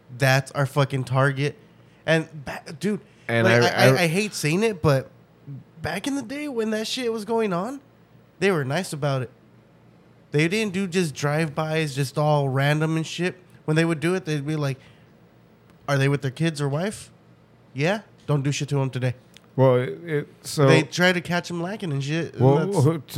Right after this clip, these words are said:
Speaker 2: t-, fucking Chris, you're, you're bringing up, uh, uh, a, a different sort of shit. Uh, but it, in a sense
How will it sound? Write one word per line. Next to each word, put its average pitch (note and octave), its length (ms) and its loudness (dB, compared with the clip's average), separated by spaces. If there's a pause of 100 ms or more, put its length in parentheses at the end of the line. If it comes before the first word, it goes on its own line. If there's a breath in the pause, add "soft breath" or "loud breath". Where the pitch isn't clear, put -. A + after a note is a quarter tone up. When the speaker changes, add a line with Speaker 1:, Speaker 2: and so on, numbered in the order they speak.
(140)
Speaker 2:
t-, - 0 -
fucking F#2+ 420 -6
Chris, F#2 320 -8
you're, A2 180 0
you're A2+ 220 -2
bringing A2+ 400 0
up, G2+ 220 2
uh, E2 240 0
uh, F#2+ 400 -2 (840 loud breath)
a, G2 200 2 (140)
a G#2 140 2
different G2+ 640 0
sort G2+ 360 0
of F2+ 300 -2 (220)
shit. - 340 -2 (340 loud breath)
Uh, G#2+ 300 2
but A2 380 0 (100)
it, A2+ 300 2 (400)
in C3 180 6
a B2 80 8
sense - 840 4